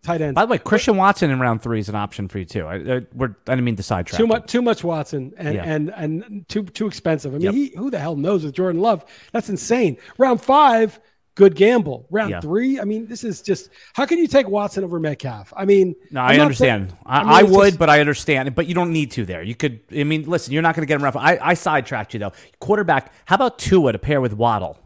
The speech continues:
Speaker 2: in round seven?
Speaker 1: You know, it's not terrible,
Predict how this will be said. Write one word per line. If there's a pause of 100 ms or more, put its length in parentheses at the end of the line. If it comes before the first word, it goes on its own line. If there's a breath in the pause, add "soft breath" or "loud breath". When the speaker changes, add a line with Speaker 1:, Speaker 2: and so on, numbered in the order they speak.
(160)
Speaker 2:
in
round
seven? (1400)
Speaker 1:
You
know,
it's
not
terrible,